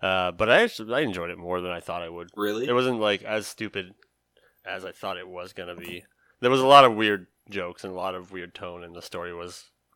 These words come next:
Speaker 1: whatever.
Speaker 2: Y-,
Speaker 1: Kinda
Speaker 2: yeah.
Speaker 1: felt, like, shoehorny. Also,
Speaker 2: Uh-huh.
Speaker 1: they had Ar-, Arthur Pendragon and Merlin, and they didn't do a Sword in the Stone joke. Like, he didn't pull a sword out of something.
Speaker 2: Yeah.
Speaker 1: Like, even if the sword fell in Shrek's butt or something, that would've been funny, and then it would've farted.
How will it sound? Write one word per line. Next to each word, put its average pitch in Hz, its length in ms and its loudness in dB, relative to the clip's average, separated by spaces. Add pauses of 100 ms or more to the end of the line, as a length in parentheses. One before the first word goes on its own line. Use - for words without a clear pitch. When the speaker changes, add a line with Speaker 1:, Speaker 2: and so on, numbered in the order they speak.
Speaker 1:
whatever. 87 500 -10
Speaker 2:
Y-, 104 100 -16
Speaker 1:
Kinda 98 160 -2
Speaker 2:
yeah. 95 460 -2
Speaker 1:
felt, 95 340 -14
like, 92 120 -10
shoehorny. 90 140 -14 (680)
Also, 127 600 4
Speaker 2:
Uh-huh. 107 280 -6
Speaker 1:
they 127 100 -2
had 139 220 4
Ar-, 156 220 10
Arthur 151 300 2
Pendragon 110 680 -2 (140)
and 143 240 2
Merlin, 131 320 4
and 101 240 -2
they 113 60 2
didn't 120 180 -2
do 117 140 0
a 107 60 0
Sword 110 260 -2
in 107 100 -8
the 101 80 -14
Stone 110 320 -4
joke. 85 340 -10
Like, 98 100 -8
he 120 80 -4
didn't 127 280 -2
pull 117 180 0
a 107 40 -6
sword 127 260 0
out 87 80 -2
of 82 80 -12
something. 85 380 -14 (800)
Speaker 2:
Yeah. 196 240 -2
Speaker 1:
Like, - 100 6
even 175 160 8
if 175 140 4
the 160 100 -2
sword 147 300 4
fell 151 200 6
in 143 140 4
Shrek's - 280 4
butt 135 280 6
or 110 100 -2
something, 92 420 -10 (100)
that 117 80 -2
would've 147 140 2
been 110 100 -4
funny, 107 340 -4
and 117 100 -4
then 117 80 2
it 113 40 0
would've 110 240 -4
farted. 127 400 -4